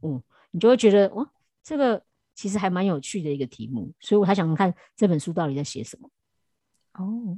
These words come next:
Speaker 2: 一期一会哦。
Speaker 1: 对。
Speaker 2: 所以他是，为什么会讲一期一会？
Speaker 1: 他会称之为一期一会，应该是说他在二零一八年的时候，
Speaker 2: 嗯哼。
Speaker 1: 腾讯其实找他去拍一个影-，有点像纪录片。
Speaker 2: 嗯哼。
Speaker 1: 它叫做《明天之前》。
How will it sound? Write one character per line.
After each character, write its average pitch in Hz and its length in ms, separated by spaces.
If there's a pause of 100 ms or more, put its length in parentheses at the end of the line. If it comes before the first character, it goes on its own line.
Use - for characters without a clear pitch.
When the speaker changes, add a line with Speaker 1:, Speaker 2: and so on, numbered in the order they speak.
(100)
Speaker 2:
一 277 120
期 220 280
一 175 180
会 - 400
哦。 233 220 (260)
Speaker 1:
对。 143 200
Speaker 2:
所 214 60
以 185 140
他 160 320
是， - 240 (580)
为 269 120
什 185 120
么 175 60
会 165 100
讲 214 160
一 208 60
期 - 200
一 233 40
会？ - 220 (1040)
Speaker 1:
他 392 220
会 392 220
称 294 320
之 302 180
为 277 160
一 320 100
期 202 360
一 214 40
会， 220 240
应 214 120
该 208 160
是 220 120
说 196 320 (280)
他 240 100
在 247 140
二 233 160
零 180 180
一 208 100
八 180 240
年 160 200
的 131 100
时 - 140
候， 131 260 (260)
Speaker 2:
嗯 220 140
哼。 208 40
Speaker 1:
腾 220 180
讯 311 280
其 214 140
实 214 140
找 180 200
他 185 220
去 190 220
拍 165 240
一 - 140
个 135 280 (160)
影-， 131 240
有 185 80
点 220 140
像 214 160
纪 196 240
录 165 120
片。 - 240 (440)
Speaker 2:
嗯 202 420
哼。 185 160
Speaker 1:
它 214 100
叫 220 140
做 220 160
《明 175 340
天 180 320
之 175 240
前》。 - 280